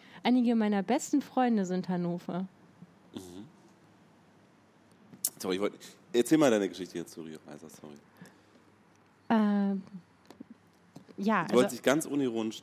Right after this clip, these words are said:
Speaker 2: bekennen.
Speaker 1: Äh, als Tonsteine Sterben-Fan und,
Speaker 2: Ach so.
Speaker 1: und auch so, so zu den, ähm, zu dem, zu den Wünschen oder zu den Träumen, die, die Reiser so aufmacht in seiner Musik.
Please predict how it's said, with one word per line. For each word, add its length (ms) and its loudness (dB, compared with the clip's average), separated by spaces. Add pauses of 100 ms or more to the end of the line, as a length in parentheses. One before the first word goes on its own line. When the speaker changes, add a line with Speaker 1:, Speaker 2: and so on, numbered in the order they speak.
Speaker 2:
bekennen. 540 -4 (380)
Speaker 1:
Äh, 60 2
als 400 0
Tonsteine 440 0
Sterben-Fan 760 0
und, 220 2
Speaker 2:
Ach 20 -6
so. 140 -4
Speaker 1:
und 160 2
auch 160 2
so, 420 -2
so 160 -4
zu 200 -4
den, 400 2
ähm, 440 0 (400)
zu 140 -4
dem, 200 2 (360)
zu 120 -2
den 200 2
Wünschen 480 0
oder 240 -2
zu 140 -10
den 360 -2
Träumen, 480 0
die, 220 0
die 120 -6
Reiser 360 -2
so 100 -6
aufmacht 520 -4
in 100 -2
seiner 280 -4
Musik. 440 -6